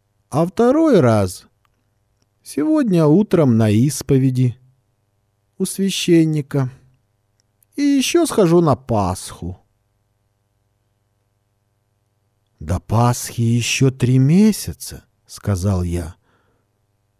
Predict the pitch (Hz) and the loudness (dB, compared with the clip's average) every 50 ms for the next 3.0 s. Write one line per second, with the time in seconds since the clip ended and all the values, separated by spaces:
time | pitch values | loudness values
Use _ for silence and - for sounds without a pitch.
0 | _ _ _ - 82 90 117 127 - - 127 131 131 131 151 156 147 143 147 139 | _ _ _ -8 -2 0 0 0 0 0 -2 -2 0 2 2 2 4 4 4 4
1 | 131 123 127 135 143 139 135 - - - - _ _ _ _ _ _ _ _ 90 | 4 4 4 4 4 2 0 -2 -10 -16 -20 _ _ _ _ _ _ _ _ -8
2 | 92 104 123 117 113 107 - - 113 113 117 127 - - - - - 143 160 160 | -2 2 4 4 4 2 0 -2 -2 -2 -2 -2 -4 -8 -14 -10 -8 -6 -6 -6